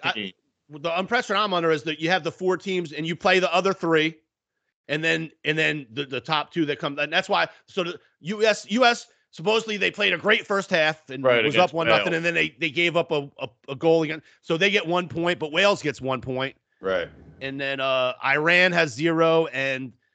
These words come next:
Speaker 1: uh, England has three because they won. You know, it's the three-point system for a win, one point for tie, and so I'm
Speaker 2: I, that's not what I was told. I was at the gym watching it with the guy, and I'm like, "What happens if they lose?" And he said, "Nothing." So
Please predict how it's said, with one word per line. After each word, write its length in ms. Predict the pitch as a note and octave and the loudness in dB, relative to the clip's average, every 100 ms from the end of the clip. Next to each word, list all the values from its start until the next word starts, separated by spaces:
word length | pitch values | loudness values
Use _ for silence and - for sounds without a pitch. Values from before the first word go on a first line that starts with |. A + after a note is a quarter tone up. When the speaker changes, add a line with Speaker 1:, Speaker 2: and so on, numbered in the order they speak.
| _ _ _ B2+ | _ _ _ -4
Speaker 1:
uh, 320 | C3 B2+ C3 | -2 0 0
England 300 | F3 F#3+ E3 | 0 0 0
has 240 | C#3+ C#3 - - | -2 -4 -10 -6
three 380 | D#3 E3+ C#3+ | -2 0 0
because 340 | B2 A#2+ C#3 B2+ | -4 -4 -4 -2
they 140 | C3+ | -4
won. 320 | B2+ A2 E2 F#2+ | -2 -6 -10 -12
You 140 | A#2 | -10
know, 120 | C3 C3+ | -6 -6
it's 80 | |
the 100 | - | -8
three-point 560 | C3 E3 F3+ - E3+ E3 | -6 2 2 4 0 0
system 460 | - D#3+ - D#3+ D3+ | 0 -2 0 -2 -2
for 200 | - C#3+ | -2 0
a 60 | C3+ | 0
win, 480 | C#3+ C#3+ C#3 B2+ | 0 0 -2 -6
one 200 | B2 C#3+ | -4 -4
point 320 | C#3 D3+ C#3 - | -4 -4 -6 -6
for 300 | C3 B2+ - _ _ | -8 -8 -12 _ _
tie, 420 | A2 A#2 A#2 A#2 | -4 -2 0 0
and 340 | G#2+ G2 F2 D#2+ _ _ _ _ _ _ - | -2 -6 -12 -20 _ _ _ _ _ _ -6
so 140 | C3 | 0
I'm 140 | E3 | 2
Speaker 2:
I, 160 | G3 - A2+ - _ _ | 2 -2 -6 -20 _ _
that's 240 | - A#2+ A#2+ | 0 0 2
not 280 | C#3+ C#3+ A#2+ | 4 4 4
what 100 | B2+ | 4
I 140 | B2+ | 4
was 180 | A2+ - | 0 -6
told. 260 | G#2+ F#2+ | -8 -4
I 60 | F#2 | -4
was 180 | G2+ G2+ | -4 -8
at 80 | G2+ | -12
the 80 | |
gym 280 | F#2+ G#2+ G2 | -12 -10 -8
watching 400 | E2+ E2+ D#2+ E2+ | -6 -6 -8 -16
it 100 | - | -18
with 80 | E2+ | -16
the 80 | F#2+ | -8
guy, 260 | F2+ F2+ | -4 -2
and 80 | F2 | -2
I'm 140 | F#2+ F#2+ | -4 -6
like, 100 | F#2 | -2
"What 140 | A2 A#2+ | 0 0
happens 280 | B2 A2+ | -2 -2
if 140 | G#2 - | -10 -8
they 140 | F#2+ | -10
lose?" 420 | A2 B2+ G#2+ F#2 | -4 -4 -2 -4
And 80 | F2+ | -8
he 80 | F2 | -12
said, 240 | - F2 | -10 -8
"Nothing." 380 | F#2+ G2 D#2 D2 | -4 -4 -6 -18
So 340 | - D#2+ D#2+ | -10 -4 -4